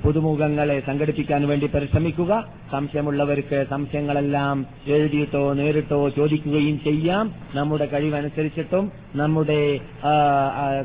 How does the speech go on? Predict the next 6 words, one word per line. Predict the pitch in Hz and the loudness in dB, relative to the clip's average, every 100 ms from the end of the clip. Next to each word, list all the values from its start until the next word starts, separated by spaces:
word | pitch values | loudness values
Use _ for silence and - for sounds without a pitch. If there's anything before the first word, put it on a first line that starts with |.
| 143 | 2
സൗകര്യമനുസരിച്ചിട്ടും | 165 175 165 151 147 147 143 147 147 143 139 - - | 2 2 2 0 0 -2 -2 0 0 0 -2 -8 -2
മറുപടി | 139 151 156 147 | 2 4 4 2
കിട്ടുന്നതും | 143 147 139 139 139 139 | 0 -2 -2 0 -2 -2
ആയിരിക്കും. | 143 143 139 139 139 127 - - | -2 0 -2 -2 -2 -4 -10 -8
നാം | 139 147 143 | -4 0 0
ഇവിടെ | 143 143 139 | 0 0 0